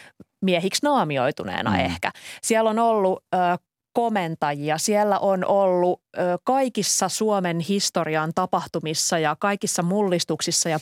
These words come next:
Speaker 1: pyörteissä on ollut mukana naisia. Ja huh, huh, millaisia naisia.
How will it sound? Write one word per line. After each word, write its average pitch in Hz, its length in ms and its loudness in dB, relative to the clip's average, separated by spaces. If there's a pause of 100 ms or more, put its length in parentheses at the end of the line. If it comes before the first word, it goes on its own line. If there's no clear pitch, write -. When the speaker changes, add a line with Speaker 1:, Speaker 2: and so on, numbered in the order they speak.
Speaker 1:
pyörteissä 170 840 0
on 170 180 0
ollut 165 340 2
mukana 170 380 0
naisia. 165 600 2 (440)
Ja 170 120 2 (120)
huh, 226 180 0 (120)
huh, 294 160 2 (140)
millaisia 269 640 0
naisia. - 540 -4